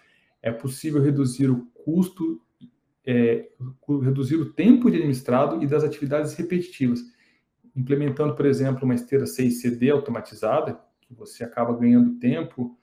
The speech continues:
é, pra fazer o deploy ou desenvolvimento ou novas releases dessas aplicações,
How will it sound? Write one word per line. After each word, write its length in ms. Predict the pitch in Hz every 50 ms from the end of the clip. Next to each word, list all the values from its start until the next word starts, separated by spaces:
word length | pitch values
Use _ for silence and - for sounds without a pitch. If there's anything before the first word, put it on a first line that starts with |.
| _ _ _ _ _ _
é, 500 | - 113 110 110 110 110 110 107 107 107
pra 200 | - - 120 120
fazer 180 | - 113 117 123
o 40 | 120
deploy 500 | 143 - - - 120 127 135 135 123 120
ou 260 | 117 117 113 113 117
desenvolvimento 800 | 117 - 123 120 120 117 120 113 107 110 123 147 147 - - 123
ou 80 | 120
novas 280 | 120 123 123 123 113 107
releases 560 | 113 117 117 110 - 123 170 185 175 - -
dessas 240 | - 117 - - -
aplicações, 840 | 110 - - 120 120 - 101 - - - 139 170 202 190 - -